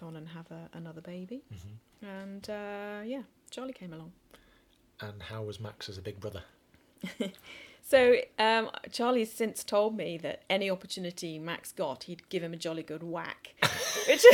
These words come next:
Speaker 1: I didn't realise at the time. I think,
Speaker 2: Yeah.
Speaker 1: you know, it was a big struggle for Max to have this baby arrive, this
Speaker 2: Yeah.
Speaker 1: really gorgeous, cute baby,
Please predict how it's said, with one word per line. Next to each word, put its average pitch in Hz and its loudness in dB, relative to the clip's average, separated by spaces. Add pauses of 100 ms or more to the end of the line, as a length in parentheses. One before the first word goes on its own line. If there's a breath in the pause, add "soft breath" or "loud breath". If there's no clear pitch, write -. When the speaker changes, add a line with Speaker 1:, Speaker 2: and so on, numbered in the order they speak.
(120)
Speaker 1:
I 453 12
didn't 254 2
realise 214 2
at 185 0
the 196 -4
time. 170 0
I - -4
think, 254 2
Speaker 2:
Yeah. 110 -4
Speaker 1:
you 208 -2
know, 165 -4
it 113 -4
was 196 -8
a 190 -4
big 190 -6
struggle 185 -4
for 175 -12
Max - -12
to - -12
have 170 -12
this 175 -12
baby 185 -4
arrive, 170 -8
this 185 -10
Speaker 2:
Yeah. 180 -8
Speaker 1:
really 175 -6
gorgeous, 170 -8
cute - -12
baby, 160 -10